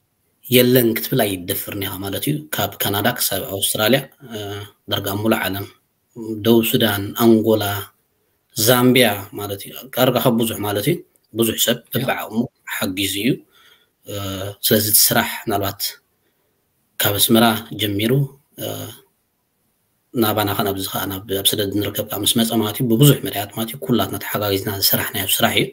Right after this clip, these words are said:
Speaker 1: እዚ ይመስል እቲ ናይ ዮናስ ሕፅር ዝበለ። እ፣ ብዙሕ እዋን እውን ናይ ዝተፈላለዩ ሰባት ይመፅእ እዩ። እ፣ ኣብዚ ግን ምናልባት ንተዓዘብቲ ቁሩብ መረዳእታ ክህብ ዝደሊ፣ እ፣ ሓደ ስራሕ ሓደ ሓገዝ ማለት እዩ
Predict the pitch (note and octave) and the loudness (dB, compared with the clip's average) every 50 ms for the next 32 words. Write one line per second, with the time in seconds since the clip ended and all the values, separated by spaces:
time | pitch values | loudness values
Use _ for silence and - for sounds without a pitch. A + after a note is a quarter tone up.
0 | _ _ _ _ _ - _ _ _ _ _ _ _ - B2+ A2 A2+ A2 G#2 G2+ | _ _ _ _ _ -20 _ _ _ _ _ _ _ -2 0 4 4 4 4 4
1 | G2 - - G2 F#2+ F#2 G2 G#2 G2+ - - - - A2 G#2+ G2 G2 G2+ A2 A2 | 0 0 0 0 -2 -4 -4 -6 -6 -6 -8 -6 -6 -4 -2 -2 0 0 0 0
2 | - - - - G2+ G#2+ G2 - A2+ A#2+ B2+ D#3 F#3+ - - _ _ _ _ _ | -2 -2 -4 -4 -4 -2 0 2 4 4 4 4 0 -4 -12 _ _ _ _ _
3 | _ _ _ _ _ _ - - - - - - - - - _ _ _ - A2+ | _ _ _ _ _ _ -12 -12 -12 -12 -12 -20 -20 -20 -20 _ _ _ -2 0
4 | A#2 A2+ A2 A2 A2 A2 - A2 B2+ C#3 D3 C#3+ - C3 A2+ A2+ A2 A#2 B2+ C3+ | 2 4 4 4 2 0 0 4 4 4 4 4 2 0 0 2 2 2 4 4
5 | C#3 A#2 A#2+ A#2+ A#2 - - C3+ - A#2+ A2+ G#2+ G2+ G2 - - A2+ G#2+ - - | 4 4 2 2 2 2 0 -2 -2 -2 -4 -4 -4 -4 -4 -4 -6 -6 -4 -4
6 | G2+ G2+ G2+ G2 - - G2+ A2 B2+ C#3+ D3 - - _ - A2+ G#2+ G#2 G#2 G#2 | -2 -2 -2 -2 -4 -4 -4 -4 -4 -4 -6 -8 -12 _ -10 -8 -8 -8 -8 -4
7 | - A#2 A#2 G#2+ G#2+ A2+ A2 - - A2+ G#2 G2 G2+ G2+ G2+ G2 - - - - | -2 -2 0 0 -2 -4 -4 -2 -2 -2 -2 -2 -4 -4 -6 -6 -6 -6 -6 -6
8 | A2+ A2+ G2+ G#2 G2+ - - A2+ G#2+ F2+ G2+ F#2+ - - G#2 G#2+ - - _ _ | -6 -10 -10 -10 -10 -8 -6 -6 -6 -6 -6 -8 -6 -6 -6 -6 -8 -12 _ _
9 | _ _ - - A#2+ G2+ - _ - - - - G#2+ G#2 G2+ G2 G2 F#2+ - - | _ _ -14 -12 -12 -12 -12 _ -16 -14 -8 -6 -6 -6 -6 -6 -6 -6 -6 -6
10 | - A2+ - - - A2+ A2 G#2+ A2+ A#2 A#2+ B2 C#3+ D3 - _ _ _ _ _ | -6 -6 -6 -4 -4 -4 -2 0 4 4 6 6 4 2 0 _ _ _ _ _
11 | _ _ _ _ _ _ _ _ _ - - G#2 G2+ G2+ G2 - _ _ _ _ | _ _ _ _ _ _ _ _ _ -10 -8 -6 -6 -6 -8 -12 _ _ _ _
12 | _ - - - - A#2+ A#2+ A#2 - - - G#2+ G#2 - - - - - - A2+ | _ -4 -2 0 0 2 2 2 2 2 0 -2 -6 -6 -6 -6 -4 -2 -2 -2
13 | G#2 G#2+ G#2 - - G2 F#2+ G2 G2 - - G#2 | -2 -2 -4 -4 -8 -8 -8 -6 -6 -6 -6 -6